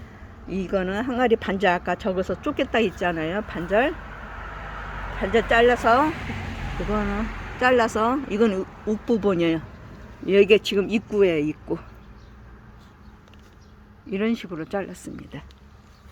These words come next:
이게 다른 고수님들은 보면은 이 항아리를 참 이쁘게 멋지게 그냥 잘라서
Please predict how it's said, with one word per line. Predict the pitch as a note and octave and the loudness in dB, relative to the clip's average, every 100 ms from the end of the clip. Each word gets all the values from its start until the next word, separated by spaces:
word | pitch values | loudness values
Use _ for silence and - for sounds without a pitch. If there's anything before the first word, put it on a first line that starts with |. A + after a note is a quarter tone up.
| - - - - - - - - - - - - - - - - - - - - - - - | -20 -20 -20 -20 -20 -20 -20 -20 -20 -20 -20 -20 -20 -20 -20 -20 -20 -20 -20 -20 -20 -20 -16
이게 | E3+ F3+ F3 E3 D#3 D3 - - - - - | -8 -6 -4 -4 -8 -12 -16 -20 -20 -20 -12
다른 | - F#3+ G3 | -8 -6 -8
고수님들은 | F3 - G3+ - F#3+ F3+ D#3+ - D#3 | -6 -2 -2 -4 -8 -8 -6 -6 -6
보면은 | - E3+ E3+ G#3+ A#3+ D3 - - - - - - - - - - - - | -8 -10 -8 -8 -8 -12 -16 -20 -20 -20 -20 -20 -20 -20 -20 -20 -20 -18
이 | - F#3 | -8 -8
항아리를 | C4+ C4 G#3+ G3 | -6 -6 -4 -6
참 | - - G#3 | -8 -10 -10
이쁘게 | F3 - G#3+ G3 F3 D3 | -10 -12 -8 -4 -2 -2
멋지게 | F3 - G#3+ F#3 F3+ | -6 -6 -6 -2 -2
그냥 | F3 D#3+ D#3 | -2 -6 -6
잘라서 | G3 G3 F#3 - D3+ D#3 D#3 | -6 -6 -8 -10 -10 -10 -14